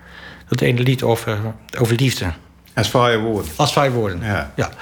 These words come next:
Speaker 1: Als je als vijf woorden, dan weet je gewoon, je hebt het, eh, meegemaakt.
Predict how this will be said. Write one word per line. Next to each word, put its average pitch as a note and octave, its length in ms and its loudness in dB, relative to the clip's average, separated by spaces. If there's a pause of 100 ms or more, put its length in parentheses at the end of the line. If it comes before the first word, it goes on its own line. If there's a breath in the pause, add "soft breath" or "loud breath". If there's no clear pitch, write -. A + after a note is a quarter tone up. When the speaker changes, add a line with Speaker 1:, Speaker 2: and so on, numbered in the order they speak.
(360 loud breath)
Speaker 1:
Als E3 160 2
je F3 60 0
als D3+ 160 0
vijf D#3 240 2
woorden, G#3+ 580 0 (760 loud breath)
dan C#3 120 4
weet G3+ 220 2
je - 80 -4
gewoon, E3+ 460 -2 (2000 loud breath)
je C3+ 140 2
hebt D3 120 2
het, - 200 -6
eh, C#3+ 100 2
meegemaakt. G#2+ 680 -2